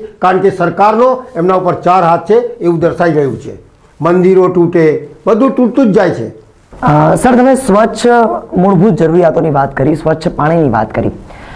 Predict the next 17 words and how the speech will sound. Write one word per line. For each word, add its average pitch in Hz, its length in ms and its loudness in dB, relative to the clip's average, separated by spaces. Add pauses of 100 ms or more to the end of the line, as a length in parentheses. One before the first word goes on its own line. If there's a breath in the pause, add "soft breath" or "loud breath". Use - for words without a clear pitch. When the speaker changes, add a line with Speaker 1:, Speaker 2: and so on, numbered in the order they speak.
(280 loud breath)
Speaker 2:
ત્યારે 240 220 2
હમણાં 214 380 2
જ 196 120 0 (180)
ભીમપુરા 196 480 0
ગામ 170 260 0
પાસે, 165 440 -2 (260)
અ, 139 260 -2
કેનાલમાં 156 640 0
જે 160 320 0 (320 loud breath)
સેવન્ટી 196 360 2
ફાઈવ 196 220 0
એમ 160 200 0
એલ 165 140 0
ડીનો 160 220 0
પંપ 151 340 -4
મૂકવામાં 135 440 0
આવ્યો, 160 240 0